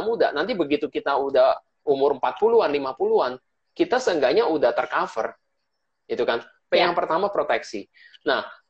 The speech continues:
Speaker 1: Pepsi. Terus habis itu yang kedua kan E. E itu adalah
Speaker 2: Ya.
Speaker 1: education fund. Education fund
Speaker 2: Education
Speaker 1: atau dana,
Speaker 2: fund, oke.
Speaker 1: dana pendidikan.
Speaker 2: Pendidikan.
Speaker 1: Nah, kita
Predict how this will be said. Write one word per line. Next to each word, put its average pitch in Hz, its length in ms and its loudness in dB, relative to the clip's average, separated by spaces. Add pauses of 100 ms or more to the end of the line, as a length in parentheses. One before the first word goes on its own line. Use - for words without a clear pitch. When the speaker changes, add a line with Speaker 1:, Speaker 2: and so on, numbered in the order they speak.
(420)
Speaker 1:
Pepsi. 135 540 0
Terus 202 180 2
habis 151 160 0
itu 214 240 4
yang 151 160 0
kedua 156 300 2
kan 196 180 -4
E. 123 320 0 (720)
E 160 100 2 (140)
itu 226 160 2
adalah 185 300 4
Speaker 2:
Ya. 151 80 4
Speaker 1:
education 135 420 -2
fund. 101 300 -4 (920)
Education 147 560 0
fund 208 80 0
Speaker 2:
Education 202 240 2
Speaker 1:
atau 170 160 4
dana, 135 280 2 (100)
Speaker 2:
fund, - 80 -12
oke. 165 120 0 (140)
Speaker 1:
dana 143 240 0
pendidikan. 127 580 -4 (300)
Speaker 2:
Pendidikan. 190 400 -2
Speaker 1:
Nah, 113 240 0
kita 247 480 -2